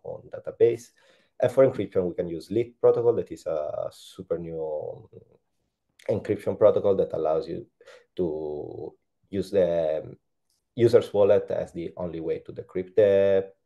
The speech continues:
um, credentials. Or also Crossmint, we gate, uh, the credential based on the, a signature from the user. Uh, uh,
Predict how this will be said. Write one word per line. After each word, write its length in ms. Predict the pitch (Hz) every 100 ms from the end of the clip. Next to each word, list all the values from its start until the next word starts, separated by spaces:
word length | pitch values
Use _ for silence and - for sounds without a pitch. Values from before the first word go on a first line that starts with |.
| -
um, 840 | 90 87 85 85 90 90 87 87 - - _ _
credentials. 520 | 107 101 98 110 107 -
Or 160 | 104 92 -
also 320 | 95 - 90
Crossmint, 500 | 85 82 90 82 82
we 680 | 87 85 80 82 85 82 - _ _ -
gate, 340 | 98 85 - - -
uh, 1000 | 85 78 73 73 73 76 71 76 69 69
the 180 | 87 80 -
credential 380 | 92 78 85
based 340 | 80 82 78 78
on 100 | 76
the, 680 | 78 82 82 78 80 - - -
a 60 |
signature 420 | - 87 80 - -
from 160 | 85 76
the 80 | 80
user. 240 | - - - _ _ _ _ _ _ _ _
Uh, 640 | 110 101 95 90 87 85 85 - _ _ _ _ _ _ -
uh, 420 | 95 90 87